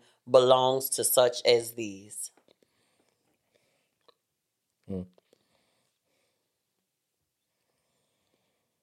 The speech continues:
Speaker 2: Mm-hmm.
Speaker 1: "Let the children, the little children come to me and do not hinder them,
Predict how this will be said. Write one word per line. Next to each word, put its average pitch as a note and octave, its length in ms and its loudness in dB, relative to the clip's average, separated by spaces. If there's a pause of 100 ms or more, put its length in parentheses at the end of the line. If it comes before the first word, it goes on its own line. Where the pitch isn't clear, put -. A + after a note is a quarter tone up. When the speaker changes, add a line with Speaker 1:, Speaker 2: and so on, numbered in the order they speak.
(320)
Speaker 2:
Mm-hmm. B2+ 360 -8
Speaker 1:
"Let F3+ 260 2
the B3 80 -2
children, B2+ 720 0
the A#2 100 -2
little G3 280 2
children C3 380 -2
come B2+ 240 -4
to C3+ 120 -8
me B2+ 140 -4
and A#2 120 -6
do C3+ 120 -6
not B2+ 220 0
hinder B2+ 300 -8
them, G#2+ 220 -16